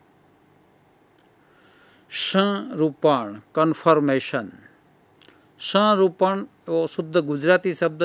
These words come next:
છે, કન્ફર્મેશન વધારે સરળ તમને લાગશે. જ્યારે આલ્કેન સંયોજનોની સમઘટકતાનો પ્રશ્ન આવે છે ત્યારે આલ્કેન સંયોજનો જે સમઘટકતા ધરાવે છે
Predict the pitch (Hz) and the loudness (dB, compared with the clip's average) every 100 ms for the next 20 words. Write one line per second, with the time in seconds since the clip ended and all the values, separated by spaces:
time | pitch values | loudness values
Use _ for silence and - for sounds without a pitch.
0 | 160 175 - 147 147 165 160 156 165 156 | -2 -4 -2 -4 -2 -2 -2 -2 -2 -2
1 | 131 123 147 156 - 156 151 147 151 151 | -2 0 0 0 -2 -4 -4 -4 -2 0
2 | 147 139 160 151 - _ _ _ _ _ | 0 -2 -10 -12 -16 _ _ _ _ _
3 | _ - _ _ _ _ _ _ _ _ | _ -20 _ _ _ _ _ _ _ _
4 | _ _ _ _ - 127 160 196 226 233 | _ _ _ _ -14 -2 4 6 6 2
5 | - 160 175 190 - 214 226 233 220 - | 0 2 2 2 2 4 6 4 -2 -2
6 | 185 185 180 156 156 135 - _ _ _ | -2 0 0 2 2 0 -6 _ _ _
7 | _ _ _ _ _ _ _ _ _ _ | _ _ _ _ _ _ _ _ _ _
8 | _ _ _ _ 156 147 - 196 190 196 | _ _ _ _ -4 -2 2 2 4 4
9 | 214 208 - 196 196 - 170 - 185 165 | 4 2 0 2 4 4 2 2 4 4
10 | 160 147 156 156 156 139 - _ _ _ | 4 2 0 4 4 2 -2 _ _ _
11 | _ _ _ _ _ _ _ _ _ 139 | _ _ _ _ _ _ _ _ _ 0
12 | 156 165 214 233 208 196 202 202 196 190 | 0 2 0 0 0 -2 0 0 0 0
13 | 175 175 180 170 160 165 - 170 156 156 | 0 -2 0 0 -2 -2 0 0 2 2
14 | 160 156 185 | 2 2 -2